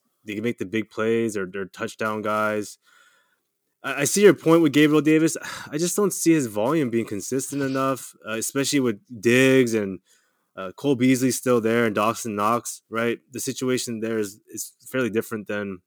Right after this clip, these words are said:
you know, the Rams I just alluded to. So for those reasons, I, I, I can't s-,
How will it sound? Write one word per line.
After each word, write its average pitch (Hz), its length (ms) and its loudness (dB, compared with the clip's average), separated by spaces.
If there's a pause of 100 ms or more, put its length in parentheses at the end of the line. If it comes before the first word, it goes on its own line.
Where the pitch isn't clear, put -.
you 98 80 -14
know, 98 80 -8
the 95 140 -10
Rams 104 340 -4
I 98 60 -8
just 92 220 -10
alluded 98 260 -4
to. 101 180 -4
So 101 240 -4 (400)
for - 80 -2
those 160 160 6
reasons, 139 320 2
I, 120 80 -4
I, 131 40 -4 (420)
I - 40 -16
can't 180 320 -4
s-, - 220 -8